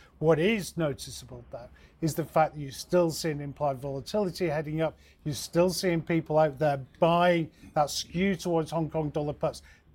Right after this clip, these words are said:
That's the thing that, that, that just rings an alarm bell. It, things that would make me think far more that there was a problem would be if you started to see the forwards go outside the band.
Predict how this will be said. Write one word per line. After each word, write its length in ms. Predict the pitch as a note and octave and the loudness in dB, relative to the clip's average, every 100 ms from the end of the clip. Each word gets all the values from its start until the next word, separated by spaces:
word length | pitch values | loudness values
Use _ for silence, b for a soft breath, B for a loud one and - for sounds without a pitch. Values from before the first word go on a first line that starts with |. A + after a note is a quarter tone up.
| _ | _
That's 360 | F3+ A3+ F3 | 6 6 2
the 160 | - F3 | -6 -6
thing 300 | D#3+ F#3+ E3+ | 0 0 2
that, 220 | E3 E3 - | 2 0 6
that, 240 | F3+ - | 4 6
that 240 | F#3+ E3+ - | 4 4 0
just 260 | F3+ - _ | -6 -6 _
rings 440 | D3+ C#3+ F#3+ F#3+ F#3 | -2 2 2 2 0
an 120 | E3+ | 0
alarm 440 | E3 E3 E3+ E3+ | 0 0 0 -2
bell. 240 | D#3+ B2 A2 B B F#2 E2 B _ _ _ | -2 -6 -8 B B -20 -20 B _ _ _
It, 100 | G3 - _ _ _ | -12 -12 _ _ _
things 280 | - F#3+ E3+ | 2 4 4
that 60 | F3 | 0
would 220 | D3+ D3+ | 2 2
make 240 | E3 E3 | 2 2
me 140 | D#3 D3 | 0 -6
think 360 | - E3 D3+ | -2 -4 -4
far 300 | - D#3+ D3+ | 2 4 4
more 340 | C#3 D#3 G#3+ G3+ | 2 2 4 4
that 220 | E3+ C3+ | 2 -4
there 100 | D3 | -4
was 120 | C3+ | -4
a 60 | C3 | -6
problem 420 | C3 C#3 C3+ C#3+ | -2 -2 -2 -4
would 220 | D3+ C3+ | -2 0
be 240 | - D3+ D3 | 0 0 -4
if 100 | C3+ | -8
you 80 | |
started 280 | C3 - D3+ | -4 -2 -2
to 100 | - | -4
see 160 | B2 D#3 | -8 -6
the 100 | C3 | -8
forwards 460 | - D3+ C#3+ C3+ | -2 0 0 -6
go 120 | - C3+ | -6 -6
outside 300 | C3 C#3+ A#2+ | -6 -8 -8
the 60 | |
band. 320 | A#2 D3 C3 | -4 -2 -4